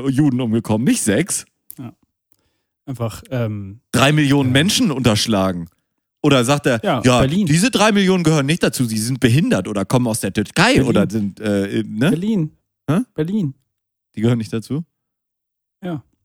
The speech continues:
Speaker 2: Berlin gehört nicht dazu. <laughs> Die sind nämlich behindert oder kommen aus der Türkei.
Speaker 1: Ja, so ist doch der Mark Forster, wenn du mich fragst.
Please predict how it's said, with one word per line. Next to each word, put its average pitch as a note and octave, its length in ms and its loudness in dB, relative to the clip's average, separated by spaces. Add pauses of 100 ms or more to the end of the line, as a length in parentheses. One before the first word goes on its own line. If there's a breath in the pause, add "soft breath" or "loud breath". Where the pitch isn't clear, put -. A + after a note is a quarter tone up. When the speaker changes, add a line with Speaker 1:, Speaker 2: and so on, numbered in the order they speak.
Speaker 2:
Berlin D#3 240 -2
gehört C3 160 0
nicht A2+ 160 -4
dazu. A2+ 240 -6
<laughs> - 500 -4
Die E3+ 260 -2
sind D3+ 160 -2
nämlich C#3 280 -2
behindert B2 400 -4
oder G#2+ 180 0
kommen C3 280 0
aus B2+ 160 -2
der E3 120 2
Türkei. - 440 -4 (2250 soft breath)
Speaker 1:
Ja, G3 100 4
so D3 220 4
ist F#3+ 180 -2
doch D3+ 140 4
der G#2 160 2
Mark F#2+ 260 -2
Forster, F2+ 480 -2
wenn G#2+ 100 2
du A#2 60 2
mich D3+ 220 0
fragst. D#2+ 500 -8